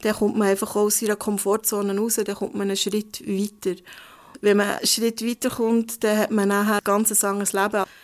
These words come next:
Das Leben geht leichter, einfacher. Und wenn das nächste Mal wieder eine Angst da ist, dann ist die Mauer weniger hoch, für zu überwinden. Und so kommt man auch im Leben immer weiter.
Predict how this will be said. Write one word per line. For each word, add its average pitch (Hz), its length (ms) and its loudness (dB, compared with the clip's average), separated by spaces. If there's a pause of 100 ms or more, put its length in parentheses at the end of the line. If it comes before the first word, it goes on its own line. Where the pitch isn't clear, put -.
Das - 140 -4
Leben 208 400 2
geht 190 240 0
leichter, 233 580 2 (160)
einfacher. 220 760 2 (640)
Und 220 400 2
wenn 220 160 4
das - 240 0
nächste 233 400 4
Mal 247 180 6
wieder 233 320 0
eine 226 140 4
Angst 254 400 4
da 226 260 8
ist, 202 640 4 (320)
dann 226 60 -4
ist - 280 -2
die 226 60 2
Mauer 220 240 4
weniger 226 420 4
hoch, 220 540 2
für - 160 -2
zu - 180 0
überwinden. 202 680 0 (520)
Und 208 180 2
so 220 180 6
kommt 220 220 0
man 214 120 2
auch - 80 2
im 214 160 4
Leben 202 340 2
immer 202 220 0
weiter. 196 340 -8